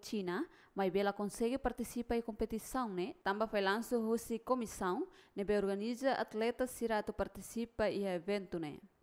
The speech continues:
Tuir número atleta na Inhat, né, bem antes, né, selecionado Russi Federação Boxe Amadora Timor-Leste,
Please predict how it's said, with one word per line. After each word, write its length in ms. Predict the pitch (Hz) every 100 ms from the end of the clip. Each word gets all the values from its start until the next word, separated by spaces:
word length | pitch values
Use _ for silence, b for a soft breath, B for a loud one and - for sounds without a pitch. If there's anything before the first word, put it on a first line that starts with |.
| _ _ -
Tuir 260 | 285 330
número 400 | 294 247 233 254
atleta 460 | 247 - 220 226 254
na 80 | 233
Inhat, 500 | 220 233 220 226 220
né, 80 | 214
bem 180 | 214
antes, 540 | - 208 226 214 202 -
né, 220 | 180 214
selecionado 840 | - 208 190 - 190 180 196 226
Russi 460 | 226 220 220 - 220
Federação 640 | 214 196 196 190 - 202 190
Boxe 440 | 180 202 220 - 233 -
Amadora 340 | 208 196 190
Timor-Leste, 880 | 190 240 208 180 170 170 - 180